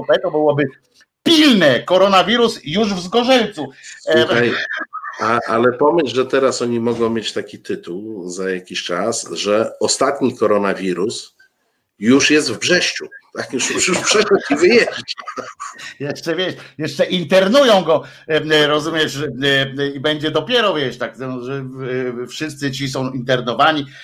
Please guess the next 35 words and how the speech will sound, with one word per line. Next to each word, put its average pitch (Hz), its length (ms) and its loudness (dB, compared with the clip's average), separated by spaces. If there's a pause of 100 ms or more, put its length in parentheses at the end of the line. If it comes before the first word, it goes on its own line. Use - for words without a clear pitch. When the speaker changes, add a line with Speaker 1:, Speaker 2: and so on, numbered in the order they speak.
(180)
Speaker 1:
E, 151 140 -6
teraz 190 380 2
możemy 196 320 0
na 180 120 2
przykład 190 340 0
się 175 120 -6
spodziewać, 170 600 -2
tak 160 200 -2
myślę, 202 460 0 (1120)
szeregu 170 560 0
doniesień 151 580 -2 (440)
na 143 140 2
temat, 170 420 0
em, 147 220 -2
e, 147 40 2 (400)
jakichś 160 380 0
takich 139 380 -4 (800)
restrykcji 139 720 -2
wobec 135 340 -2
tych, 170 140 -4
co 170 120 -6
się 151 120 -8
nie 180 180 2
zaszczepią, 117 520 -2
na 110 120 -4
przykład, - 460 -2 (480)
em, 135 400 4
e, 131 320 2
o 135 140 2
tworzeniu 139 560 2
Speaker 2:
Nie, 120 60 2
to 151 60 6
Speaker 1:
obozu. 160 260 4
Speaker 2:
będzie 151 140 -4
tylko 143 240 -4